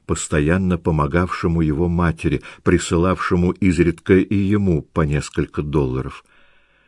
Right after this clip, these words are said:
Составление этого письма он со дня на день откладывал, так же, как откладывал, несмотря на Зинины уговоры, попытку поместить свою вещь в толстом журнале, выходящем в Париже,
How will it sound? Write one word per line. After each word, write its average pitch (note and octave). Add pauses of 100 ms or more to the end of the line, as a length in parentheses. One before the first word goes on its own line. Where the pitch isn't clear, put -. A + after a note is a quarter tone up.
(1000)
Составление D3
этого C3
письма B2 (120)
он G2+
со G2
дня G2+
на F#2+
день F#2+
откладывал, D2
так G2
же, F#2+
как F#2+
откладывал, F2+
несмотря A2+
на G#2+
Зинины G2
уговоры, F2 (320)
попытку G2
поместить E2+
свою D#2+
вещь E2+
в -
толстом E2
журнале, E2+
выходящем F2
в -
Париже, G2